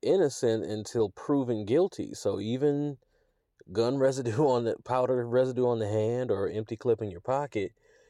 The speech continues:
you're still innocent at the time of arrest. You are a suspect. You haven't been convicted of anything.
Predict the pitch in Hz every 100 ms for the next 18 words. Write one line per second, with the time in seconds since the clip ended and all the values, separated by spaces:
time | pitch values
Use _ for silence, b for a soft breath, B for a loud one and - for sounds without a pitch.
0 | b 113 110 160 180 - 156 151 - 104
1 | - 104 101 98 120 127 135 113 113 113
2 | 104 107 113 113 - 104 95 90 107 151
3 | 156 - 147 143 - _ b b b 104
4 | 98 98 98 98 95 104 117 120 135 143
5 | 185 123 - 57 52